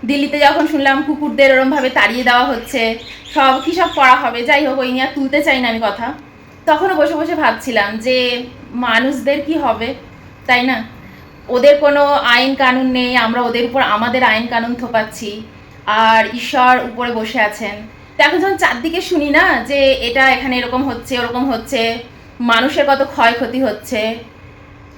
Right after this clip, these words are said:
তো যাই হোক, কর্মের রিটার্ন আসে, তাই না? কোথায় যেন কি যেন হয়েছিল শুনলাম, উত্তরে সব, উম, ভাসিয়ে নিয়ে চলে যাচ্ছে, শেষ করে দিচ্ছে। তখন ভাবি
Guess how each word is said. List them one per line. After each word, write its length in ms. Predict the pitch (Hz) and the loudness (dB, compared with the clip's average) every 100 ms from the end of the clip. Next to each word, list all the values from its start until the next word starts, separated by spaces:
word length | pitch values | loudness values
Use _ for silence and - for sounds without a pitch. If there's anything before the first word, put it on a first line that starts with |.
| - - | -16 -8
তো 60 | 415 | 0
যাই 220 | 392 370 | 4 4
হোক, 200 | 349 339 - - - - - - | 4 2 0 -12 -20 -20 -20 -2
কর্মের 320 | 294 269 302 302 | 4 4 4 2
রিটার্ন 280 | 330 320 | 2 2
আসে, 340 | 285 233 254 208 220 - | 4 0 -4 -10 -10 -6
তাই 140 | 262 294 | -2 0
না? 120 | 294 240 | 0 -2
কোথায় 220 | 311 392 | -2 -2
যেন 100 | 381 392 | -2 -4
কি 100 | 370 381 | -2 -2
যেন 160 | 381 370 | 0 0
হয়েছিল 320 | 339 330 359 370 | 0 0 -2 -4
শুনলাম, 320 | 359 359 370 - - - - - - | -4 -2 -2 -6 -14 -20 -20 -10 -6
উত্তরে 360 | 311 - 349 427 - - - - - - - - | -4 2 2 2 -6 -20 -20 -20 -20 -20 -20 -6
সব, 320 | 330 302 294 240 | 2 4 4 2
উম, 640 | 262 247 247 240 233 233 196 - - 226 | 2 2 0 -4 -8 -10 -12 -16 -14 -8
ভাসিয়ে 380 | 240 285 330 | -6 -4 0
নিয়ে 160 | 320 311 | 2 2
চলে 180 | 311 285 | 2 2
যাচ্ছে, 380 | 277 277 - 254 240 254 - - - - | 2 0 -4 -4 -4 -10 -14 -20 -20 -8
শেষ 180 | - 294 294 | 0 2 2
করে 140 | 294 | -2
দিচ্ছে। 380 | 262 254 - 277 226 240 - - - - - - - | -4 -6 -8 -6 -6 -6 -16 -20 -20 -20 -20 -20 -6
তখন 220 | 330 359 370 | -2 0 -2
ভাবি 320 | 302 208 214 | -2 -4 -6